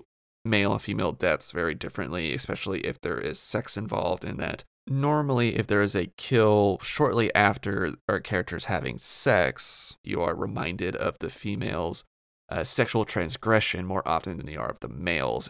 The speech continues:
And here is a very cool, or I guess, uh, poignant example of that. Uh, Bob and Linda have sex up in Annie's parents' bedroom, which is just kinda, uh, just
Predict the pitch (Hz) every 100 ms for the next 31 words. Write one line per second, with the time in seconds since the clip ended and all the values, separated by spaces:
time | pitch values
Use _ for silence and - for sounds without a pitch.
0 | - 82 - 139 139 135 110 - 190 101
1 | 95 - 101 - - 92 - _ _ -
2 | 92 87 82 - - 87 85 - 117 107
3 | - 82 - 76 87 - 67 - 65 50
4 | 67 - _ _ _ - - 95 85 87
5 | - - 104 110 120 110 104 98 98 90
6 | 113 107 - - 107 - - 98 101 -
7 | 104 113 135 170 160 - - - 104 135
8 | 240 - - - 147 214 269 262 277 196
9 | 185 165 - 175 - - 175 170 147 -
10 | - _ - - _ - - 92 117 107
11 | 113 92 123 120 -